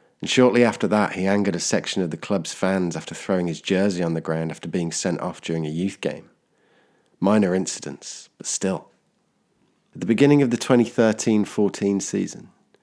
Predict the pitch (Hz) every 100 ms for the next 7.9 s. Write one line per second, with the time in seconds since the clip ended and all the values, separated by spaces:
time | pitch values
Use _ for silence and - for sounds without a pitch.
0 | _ _ - 113 113 104 - 123 113 -
1 | 113 104 101 101 95 87 85 - 107 98
2 | - 98 95 87 - 95 92 - 90 82
3 | 82 - 101 95 87 - 92 80 - -
4 | 85 80 - 90 76 - _ _ _ _
5 | _ _ _ _ _ _ _ - - 143
6 | 147 147 131 110 104 92 107 104 95 90
7 | 78 85 104 85 - 71 - 57